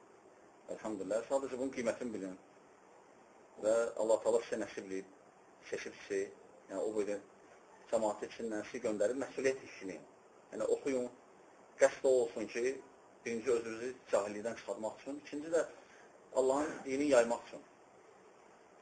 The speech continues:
Allahın dinini yaymaq üçün. Yəni başqa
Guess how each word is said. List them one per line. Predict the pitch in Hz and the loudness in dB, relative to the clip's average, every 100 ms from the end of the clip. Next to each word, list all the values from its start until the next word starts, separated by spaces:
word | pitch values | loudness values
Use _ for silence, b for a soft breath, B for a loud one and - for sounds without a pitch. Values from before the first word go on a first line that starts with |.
| - | -8
Allahın | 98 120 120 | -2 -2 -2
dinini | 117 120 | -4 -2
yaymaq | 101 101 98 - | 0 0 -4 -10
üçün. | - - - - - - - - - - - | -20 -20 -20 -20 -20 -20 -20 -20 -20 -14 -6
Yəni | 110 | 0
başqa | 123 - | 0 0